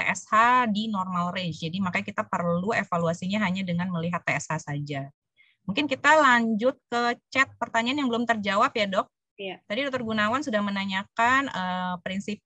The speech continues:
Speaker 1: terapi hipotiroid mulai dosis rendah dulu, sedangkan terapi hipertiroid sebaliknya. Iya, jadi memang kita mungkin kalau pada hipotiroid pendekatannya kita pakai dosis yang standar guidance tadi dulu, semakin usianya lebih tua kita mulai dosis yang lebih rendah dulu, Dok.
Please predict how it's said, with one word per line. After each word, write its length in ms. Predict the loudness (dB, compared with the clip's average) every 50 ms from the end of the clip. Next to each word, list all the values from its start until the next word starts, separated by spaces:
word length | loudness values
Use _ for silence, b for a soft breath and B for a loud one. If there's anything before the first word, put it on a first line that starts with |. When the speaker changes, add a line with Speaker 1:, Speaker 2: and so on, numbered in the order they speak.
| _ _ -4
Speaker 1:
terapi 320 | -2 -2 -2 -2 -4 -4
hipotiroid 400 | -4 -6 -6 -4 -2 0 0 0 0
mulai 180 | 0 0 0 0
dosis 320 | 0 -2 -2 -4 -6 -6
rendah 320 | -4 -4 -2 0 0 0 0
dulu, 480 | -2 -2 -2 -2 -2 -2 0 0 0
sedangkan 460 | 0 0 0 0 0 0 0 -2 -2
terapi 340 | -2 -2 -4 -4 -6 -8 -6
hipertiroid 380 | -8 -8 -8 -6 -8 -8 -8 -6
sebaliknya. 680 | -4 -2 -2 -2 -2 -2 -4 -4 -4 -2 0 0 0
Iya, 240 | 0 -2 -2 -2 -2
jadi 160 | -2 -2 -2
memang 840 | -2 -2 -4 -6 -8 -12 -18 _ _ _ _ _ -2 0 0 0 -2 _ _ _ _ -12
kita 240 | -12 -4 0 2
mungkin 320 | 2 2 0 0 -2 -2 0
kalau 160 | 0 -2 -2
pada 240 | -2 -4 -2 -2 -4
hipotiroid 800 | -6 -6 _ -6 -6 -6 -4 -4 -2 0 0 0 0 0 -2 -2
pendekatannya 560 | -2 -2 -2 -2 -2 -2 0 0 -2 -2 -2
kita 240 | -4 -2 0 0 0 0
pakai 360 | -2 -8 -4 0 0 0 2
dosis 400 | 2 0 -2 -2 -4 -8 -8 -4
yang 180 | -2 -2 -2 -2
standar 380 | -2 0 0 2 2 2 0 0 0
guidance 400 | -2 -2 0 0 -2 -4 -4 -4
tadi 240 | -4 -4 -2 -2
dulu, 560 | -4 -4 -2 -2 -2 -2 0 0 0 0 -2 -4 -10
semakin 400 | -8 -6 -4 -4 -4 -6 -8 -8
usianya 260 | -6 -4 -4 -2 -2 -2
lebih 200 | -2 -4 -4 -6
tua 240 | -4 -4 -4 -4 -4
kita 160 | -4 -4 -2
mulai 240 | -2 -2 -2 -2 -2
dosis 240 | -2 -4 -4 -6 -6
yang 120 | -4 -4 -2
lebih 240 | -2 -2 -2 -2
rendah 240 | -2 -2 0 0 0 0
dulu, 280 | -2 -2 -4 -4 -2 -2
Dok. 240 | -2 -2 -2 -4